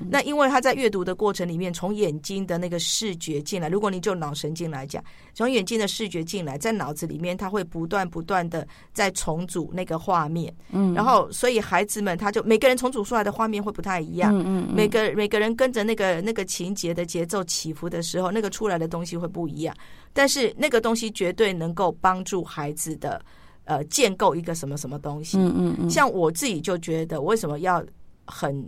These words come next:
Speaker 1: 很，很，我为什么一直，一直要讲说罗德达尔的书值得看或必看？
Speaker 2: 嗯，嗯，嗯。
Speaker 1: 就是你会发觉罗德达尔的文字本身，
Speaker 2: 嗯。
Speaker 1: 他的，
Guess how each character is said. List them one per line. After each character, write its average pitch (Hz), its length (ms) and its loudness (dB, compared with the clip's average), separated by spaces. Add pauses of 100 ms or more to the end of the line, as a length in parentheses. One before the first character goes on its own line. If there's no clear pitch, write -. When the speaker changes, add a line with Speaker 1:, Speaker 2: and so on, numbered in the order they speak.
(140)
Speaker 1:
很， 151 300 -4
很， 143 240 -10
我 175 160 -2
为 240 80 6
什 220 100 -2
么 170 80 -2
一 247 140 -4
直， - 200 -10
一 165 100 -6
直 170 180 -6
要 185 200 2
讲 156 300 -4
说 165 340 -2
罗 180 180 -2
德 170 120 -2
达 170 140 0
尔 156 100 0
的 147 140 -6
书 165 260 -4
值 160 220 -6
得 160 160 -4
看 165 180 -6
或 170 160 -4
必 170 300 -8
看？ - 280 -8
Speaker 2:
嗯， 185 280 4
嗯， 175 240 2
嗯。 - 40 -8
Speaker 1:
就 - 120 -2
是 190 260 0 (920)
你 220 100 4
会 302 120 6
发 302 200 6
觉 208 160 6
罗 214 160 4
德 220 120 2
达 220 160 2
尔 180 100 4
的 160 140 -6
文 170 240 -2
字 214 220 -2
本 147 200 -6
身， 170 300 -2
Speaker 2:
嗯。 - 20 2
Speaker 1:
他 214 100 4
的， 180 240 0